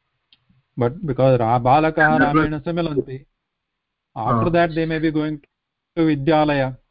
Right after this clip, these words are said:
Speaker 1: Okay?
Speaker 2: Uh, it could even be बालकाः रा-, लक्ष्मणेन सह खेलन्ति, then it will be बालकाः रामेण सह मिलित्वा लक्ष्मणेन सह खेलन्ति।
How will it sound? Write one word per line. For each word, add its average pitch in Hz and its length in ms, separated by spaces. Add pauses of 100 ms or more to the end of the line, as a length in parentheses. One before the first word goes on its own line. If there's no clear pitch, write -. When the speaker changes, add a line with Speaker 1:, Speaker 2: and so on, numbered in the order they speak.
(100)
Speaker 1:
Okay? 139 220 (2000)
Speaker 2:
Uh, 147 100
it 156 180
could 165 120
even 175 280
be 180 100
बालकाः 147 580
रा-, 135 300 (180)
लक्ष्मणेन 156 640
सह 151 240
खेलन्ति, 127 840 (540)
then 135 280
it 131 140
will 147 140
be 135 80
बालकाः 135 720
रामेण 143 460
सह 139 300 (180)
मिलित्वा 135 680
लक्ष्मणेन 135 600
सह 131 280
खेलन्ति। 107 420